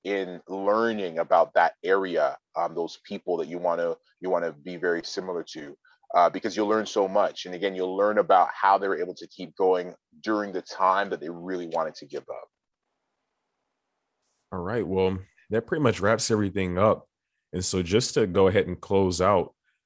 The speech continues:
Speaker 2: uh, where would the, uh, listeners be able to find you if they wanted to check out some of your information?
Speaker 1: Yeah, you could just Google me, Jeff A D Martin. Google me and it will pop up. You know, my, my, my website will pop up, Jeff A D Martin dot com.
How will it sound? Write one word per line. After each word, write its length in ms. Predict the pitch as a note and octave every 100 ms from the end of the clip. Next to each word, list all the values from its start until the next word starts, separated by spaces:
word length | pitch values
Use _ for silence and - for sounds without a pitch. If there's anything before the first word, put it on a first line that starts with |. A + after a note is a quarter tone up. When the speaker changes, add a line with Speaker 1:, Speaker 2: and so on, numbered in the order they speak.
| _ _ -
Speaker 2:
uh, 300 | F#2 F2 E2+
where 220 | F2 A#2
would 200 | E3 -
the, 200 | - G#2+
uh, 100 | F#2+
listeners 360 | F2+ G2+ G2+ F#2
be 120 | F#2
able 160 | F#2 E2+
to 80 | D#2
find 360 | F#2 F#2 F2
you 160 | F2 F#2
if 80 | E2+
they 100 | F2
wanted 260 | F2 E2
to 120 | -
check 220 | E2+ G#2 F#2
out 160 | E2+
some 180 | - F2+
of 80 | E2+
your 140 | E2+
information? 600 | E2+ D#2 D#2+ F2 - C#2 D2+ _ _ _ _ _ _ _ _ _ _ _
Speaker 1:
Yeah, 400 | G2+ B2 C#3 A2+ -
you 160 | A2
could 140 | C3+ C3+
just 220 | A2 E2
Google 260 | A2+ A2+ B2+
me, 300 | C3+ D3 C3+
Jeff 360 | - A#2 A#2 A#2 - _
A 360 | G#2 A2 A2 G#2
D 480 | F2 F#2+ G2+ G2 - _
Martin. 380 | F#2+ F#2 D#2+ D2 _ _
Google 240 | A2 G#2
me 260 | G#2+ A2+ A2+ -
and 100 | G2+
it 60 |
will 100 | F2+
pop 340 | E2+ G#2 F#2+ G2+
up. 220 | G2 F#2 _
You 80 | F#2
know, 100 | F#2
my, 180 | F2+ E2+ G2+ F#2
my, 320 | F2+ F2 E2+
my 120 | F2
website 420 | F2 G2+ G2+ - F2+
will 100 | G2
pop 300 | - F#2+ -
up, 120 | -
Jeff 180 | F#2+ -
A 100 | F#2
D 120 | F#2 F2
Martin 200 | E2+ -
dot 180 | E2+ -
com. 320 | F#2+ F#2 F#2